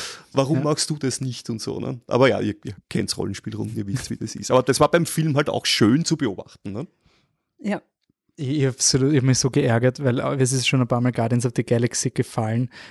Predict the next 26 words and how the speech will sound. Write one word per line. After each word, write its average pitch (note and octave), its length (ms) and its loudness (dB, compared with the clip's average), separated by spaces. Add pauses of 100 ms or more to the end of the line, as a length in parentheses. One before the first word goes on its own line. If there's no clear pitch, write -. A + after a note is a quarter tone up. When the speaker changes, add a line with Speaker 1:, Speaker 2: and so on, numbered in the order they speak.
(100)
Speaker 2:
aber B2 380 2
ich, - 180 -4
ich B2+ 100 0
hab B2+ 120 -2
mich C3 180 -2
bei C3+ 100 2
Guardians B2+ 320 2
of B2 80 -2
the C3+ 80 -4
Galaxy A#2+ 320 0
so C3 260 -2
sehr C3 240 2
geärgert, A#2+ 560 -2
weil A#2 140 0
man A#2+ 160 -2
da A#2 160 0
so B2+ 120 -2
gefeiert A#2 580 -2
hat, A#2+ 240 -4 (500)
der A#2 100 2
Film C#3 420 2
führt - 580 0 (200)
vier - 600 -2
unterschiedliche D3 800 -2
Leute C3 580 -6
ein. - 320 -18